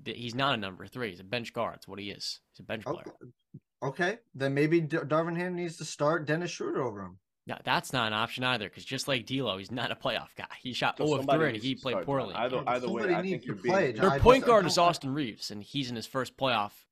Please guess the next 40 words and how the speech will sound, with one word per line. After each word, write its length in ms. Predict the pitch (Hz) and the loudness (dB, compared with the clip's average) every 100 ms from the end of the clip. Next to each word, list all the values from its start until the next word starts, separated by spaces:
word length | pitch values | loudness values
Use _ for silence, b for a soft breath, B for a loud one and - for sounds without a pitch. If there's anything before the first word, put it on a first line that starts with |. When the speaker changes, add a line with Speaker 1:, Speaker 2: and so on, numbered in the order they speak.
| _ _ - | _ _ -14
Speaker 1:
series 540 | - 147 127 92 - | -4 -2 -2 -4 -6
in 60 | 120 | 2
his 60 | |
Speaker 2:
All 60 | 208 | 4
right, 80 | 262 | 4
Speaker 1:
entire 160 | 160 180 | 4 4
Speaker 2:
well, 100 | 196 | 4
uh, 40 | 220 | 4
no, 240 | 226 226 | 4 4
Speaker 1:
career. 180 | 208 196 | 4 4
Speaker 2:
uh, 60 | 202 | 2
okay, 200 | 202 220 | 0 2
Austin 320 | 180 208 233 | 2 2 -2
Reaves 220 | 247 208 | -6 -4
is 100 | 180 | -6
proving 460 | 165 196 226 202 156 | -4 -4 -2 -2 0
right 200 | 165 180 | 0 0
now 280 | 175 185 190 | -2 -2 -4
that 120 | 165 | -6
he 320 | 156 175 185 | -6 -2 0
is 240 | 165 143 - - | 0 -2 -12 -10
performing 480 | 156 - 170 180 165 | -8 -4 -2 0 0
at 100 | 156 | 0
a 40 | |
better 320 | 135 151 170 | 0 0 2
level 280 | 151 139 175 | 0 0 0
than 140 | 160 | 0
D'Angelo 320 | 156 165 160 175 | 0 -2 -2 -2
Russell. 220 | 196 156 | -2 -2
Nobody, 400 | 151 220 254 - | 2 2 0 -2
I, 100 | 180 | 0
I 20 | |
Speaker 1:
I 40 | 123 | 0
Speaker 2:
don't 60 | 165 | 0
Speaker 1:
like, 160 | - - 170 | -2 -6 -8
I 20 | |
like 180 | 160 156 | -6 -6
Austin. 300 | - - - - - 175 | -6 -10 -14 -16 -16 -8
Speaker 2:
Okay, 280 | 196 190 254 | -6 -6 -4
yeah, 140 | 165 | -2